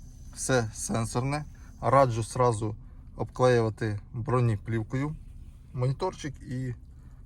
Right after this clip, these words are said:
всю цю к-, консоль. Так, у нас там Ю Ес Бі-шечка, нічого такого більше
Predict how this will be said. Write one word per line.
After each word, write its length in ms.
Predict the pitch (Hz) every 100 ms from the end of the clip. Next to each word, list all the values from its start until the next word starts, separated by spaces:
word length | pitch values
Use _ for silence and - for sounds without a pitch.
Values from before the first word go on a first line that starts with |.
| - - -
всю 220 | - 139
цю 120 | 120
к-, 160 | - -
консоль. 440 | - 117 - 113 104 - - - - - - - - - - - - - - - - - - - - - - - - - - - - - - - - - - - - - - - - - - - - - -
Так, 280 | - 117 -
у 40 |
нас 160 | 143 131
там 160 | 127 123
Ю 160 | 123
Ес 60 | 117
Бі-шечка, 580 | 196 226 214 - 196 175 - - - 143
нічого 220 | 135 175
такого 300 | - - 151
більше 440 | 139 151 - 139